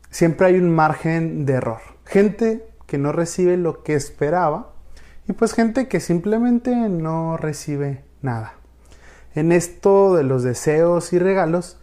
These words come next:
siempre hay malos entendidos. Yo recuerdo que de pequeño participé en un intercambio de regalos con mis compañeros de clase.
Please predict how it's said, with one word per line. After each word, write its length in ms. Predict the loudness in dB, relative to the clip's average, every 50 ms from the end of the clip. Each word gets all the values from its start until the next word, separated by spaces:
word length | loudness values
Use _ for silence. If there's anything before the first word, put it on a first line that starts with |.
| -20 -20 -20 -20 -10
siempre 420 | 0 0 2 2 2 2 2 2 4
hay 140 | 4 4
malos 480 | 2 2 2 2 2 2 0 -2 -2 -2
entendidos. 720 | -4 -4 -4 -2 -2 -2 0 0 -2 -2 -4 -8 -12 -18 -20 -18 -18 -18 -18 -8 0
Yo 140 | 2 4 4
recuerdo 560 | 4 2 2 0 0 0 0 -2 -4 -6 -8
que 460 | -8 -8 -6 -6 -6 -6 -8 -10 -12 -16 -20 -20 -20 -20 -4 -2
de 100 | -2 -2
pequeño 720 | 2 2 0 0 2 2 4 4 4 4 2 2 0 0
participé 920 | 0 -2 -2 -2 -4 -4 -2 -2 -2 -2 0 -2 0 2 2 2 2 0 0
en 100 | 0 0
un 100 | 0 -2
intercambio 540 | 0 0 -2 -2 0 -2 -2 0 0 0
de 80 | 2 2
regalos 420 | 2 2 2 2 2 0 -2 -2
con 140 | -2 -2 0
mis 140 | 0 -2 0
compañeros 640 | -2 -2 -2 0 0 0 2 2 2 2 0 0 0
de 120 | -2 -4
clase. 540 | -2 0 0 0 0 -2 -4 -6 -8 -8